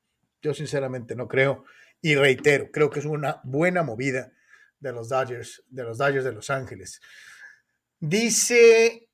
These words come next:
Daniela López Alex Chava Zárate, "Saludos, chicos, esos galgos tienen ocho cuartos sin anotar, creo que si hacemos un equipo de por tres con corebacks, eh, con coreback de Ca-, con Carlitos de coreback,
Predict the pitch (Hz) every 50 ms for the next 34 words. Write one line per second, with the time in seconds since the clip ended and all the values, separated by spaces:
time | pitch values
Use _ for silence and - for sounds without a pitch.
0 | _ _ 160 151 175 190 220 233 233 196 208 226 220 220 - - 233 226 208 202
1 | - 220 220 208 - - 202 214 208 202 196 - 202 175 - - 208 226 240 220
2 | 226 254 233 - - 214 208 220 262 233 - 247 202 160 151 185 220 226 220 214
3 | 208 233 233 233 - 202 196 208 190 202 196 - 175 - 202 214 214 208 - 180
4 | 160 147 135 127 117 - - 156 175 196 202 - - 185 175 - 160 143 143 135
5 | 175 180 156 - 185 180 170 175 185 170 - 156 143 131 113 113 - 127 123 120
6 | - 151 175 170 - - 131 120 - 180 185 170 151 151 160 - - - - 143
7 | 143 139 139 - - - 139 123 - 190 190 185 185 185 190 165 156 - _ -
8 | - - - 151 143 131 - 156 147 175 226 202 - - 165 - - 208 202 170
9 | 160 190 196 - -